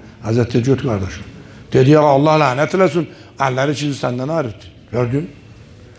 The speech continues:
Həzrətin xadimi oğurluq elədi, barmaqların birdən kəsdi, qoydu ovucuna, dedi, "Ye, get." Küçədə gedəydi, qan daxil.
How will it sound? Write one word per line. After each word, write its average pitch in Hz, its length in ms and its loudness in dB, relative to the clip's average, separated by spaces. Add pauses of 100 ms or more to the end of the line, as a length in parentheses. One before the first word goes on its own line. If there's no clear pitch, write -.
(220)
Həzrətin 151 420 4
xadimi 156 500 2
oğurluq 156 400 0
elədi, 147 280 0 (320)
barmaqların 147 560 2
birdən 135 280 -2
kəsdi, 135 760 -4 (360)
qoydu 127 280 0 (100)
ovucuna, 139 380 0
dedi, 110 220 -14
"Ye, - 80 -20
get." - 260 -20 (1300)
Küçədə 170 420 4
gedəydi, 175 380 6
qan 160 220 2
daxil. 123 400 -2